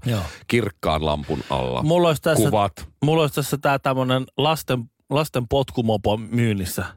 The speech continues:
Speaker 1: Sit siellä tulee, "Montako seksikumppania sulla on ollut?"
Speaker 2: Joo,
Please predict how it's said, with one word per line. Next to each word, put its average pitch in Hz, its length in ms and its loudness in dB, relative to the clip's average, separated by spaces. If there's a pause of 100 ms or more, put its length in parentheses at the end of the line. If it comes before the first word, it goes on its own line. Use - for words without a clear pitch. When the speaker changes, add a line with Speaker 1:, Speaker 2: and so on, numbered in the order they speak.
Speaker 1:
Sit - 140 -16
siellä 87 200 -2
tulee, 87 160 -4 (160)
"Montako 110 320 2
seksikumppania 95 720 -2
sulla 87 300 -2
on 80 60 -4
ollut?" 82 280 -4 (140)
Speaker 2:
Joo, 107 200 2